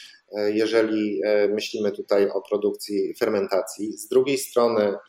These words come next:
istnieją też technologie, które pozwalają odbierać gazy cier-, cieplarniane, em, z procesu fermentacji, a takie gazy są uwalniane pod postacią C O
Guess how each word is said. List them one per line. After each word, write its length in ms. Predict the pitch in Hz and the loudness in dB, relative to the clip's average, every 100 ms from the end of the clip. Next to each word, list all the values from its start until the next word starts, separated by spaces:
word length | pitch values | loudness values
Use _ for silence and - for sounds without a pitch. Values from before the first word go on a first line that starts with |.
| _ - | _ -12
istnieją 420 | - 117 113 107 | -4 2 2 2
też 200 | 104 - | -2 -6
technologie, 560 | 104 113 104 101 101 | -6 0 4 4 2
które 480 | 98 - 110 101 98 - - _ - | -2 0 4 6 4 0 -10 _ -4
pozwalają 580 | 107 113 113 113 110 | 0 4 6 6 4
odbierać 400 | 101 - 98 92 - | 2 2 4 4 4
gazy 220 | 95 92 | 4 4
cier-, 240 | 92 127 - _ | 0 -2 -4 _
cieplarniane, 920 | - - 110 107 107 107 104 98 95 95 | -6 0 2 4 4 2 4 2 0 -2
em, 420 | 101 98 98 95 95 95 95 - | -2 0 2 2 2 -2 -6 -10
z 100 | - | -2
procesu 420 | 110 113 - - | 0 2 -2 -2
fermentacji, 640 | 101 98 95 95 90 113 110 | 0 0 -2 -2 -4 -4 -2
a 220 | 101 - _ _ - | -4 -6 _ _ 0
takie 300 | 110 113 123 | 2 2 4
gazy 280 | 104 98 107 | 4 2 0
są 180 | 113 | 0
uwalniane 520 | 110 98 98 98 95 95 | 2 4 4 2 0 -2
pod 220 | 101 - | -4 -8
postacią 520 | 95 104 95 101 98 | -6 -2 -2 0 -2
C 180 | - | 2
O 100 | 101 | 2